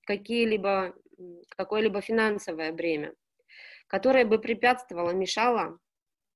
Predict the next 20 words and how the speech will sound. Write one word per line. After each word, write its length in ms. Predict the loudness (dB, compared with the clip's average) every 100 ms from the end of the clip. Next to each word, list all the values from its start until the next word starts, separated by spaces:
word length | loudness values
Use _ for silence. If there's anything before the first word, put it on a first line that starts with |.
| _
обратиться 1080 | -12 -6 -6 -4 -8 -8 -10 -10 -12 -8 -8
за 200 | -8 -6
возмещением. 840 | -6 -4 -4 -4 -4 -4 -6 -10 -14
В 60 | -2
данном 340 | 4 6 4
случае 400 | 2 -2 0 2
вы 140 | 4 2
услышали 520 | 2 0 0 0 -4
то, 180 | -2 -2
что 180 | -2 -6
сказал 400 | -6 0 0 0
Жафан 340 | -4 -6 -6
Сулейменов. 580 | -4 -4 -2 -2 -2 -6 _ _ -20 -20 -20 _ _ _ -4
А, 240 | 0 0 2
он 260 | 4 4 2
не 180 | 0 2
просто 320 | 2 0 -2
потерял 440 | -4 0 4 4
веру, 400 | 2 0 -2 -4 -2
он 180 | 0